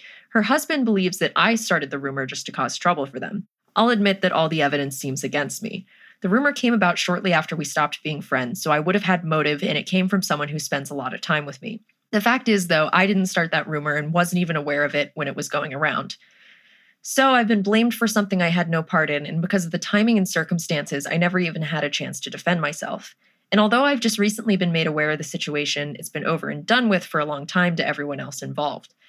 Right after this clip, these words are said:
The lingering effects of which are that I can't be involved in any other part of my best friend's life because her husband and other friends all hate me. If I'd known the situation before, I wouldn't have reconnected with my friend at all, but I learned about it a year after rebuilding our friendship.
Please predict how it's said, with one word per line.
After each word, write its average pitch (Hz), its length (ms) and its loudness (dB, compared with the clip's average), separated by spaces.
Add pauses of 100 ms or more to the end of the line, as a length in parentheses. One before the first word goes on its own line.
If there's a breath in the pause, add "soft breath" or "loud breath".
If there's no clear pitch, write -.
(340 soft breath)
The 190 80 2
lingering 247 380 4
effects 185 340 0
of 165 80 -4
which 139 380 0
are 170 100 4
that 170 120 2
I 170 80 2
can't 226 260 0
be 254 80 0
involved 185 340 2
in 151 80 -8
any 180 220 2
other 202 140 4
part 156 240 -2
of 147 40 -6
my 147 120 -2
best 151 240 -4
friend's 165 240 -2
life 143 320 -2
because 151 260 -6
her 139 120 0
husband 196 380 0
and 170 80 0
other 156 200 -2
friends 139 320 -6
all 143 160 -2
hate 147 280 -6
me. - 260 -8 (440 loud breath)
If 202 160 0
I'd 220 160 4
known 233 180 4
the 285 80 0
situation 214 540 0
before, 170 420 2
I 160 140 4
wouldn't 170 240 0
have 160 140 -2
reconnected 147 480 -4
with 135 100 -12
my 135 100 -2
friend 135 280 -4
at 139 40 -4
all, 127 320 -6
but 156 80 -2
I 151 80 4
learned 175 280 2
about 170 160 4
it 147 100 -2
a 147 60 -6
year 156 240 0
after 143 320 -2
rebuilding 135 420 -6
our 123 80 -6
friendship. 139 480 -4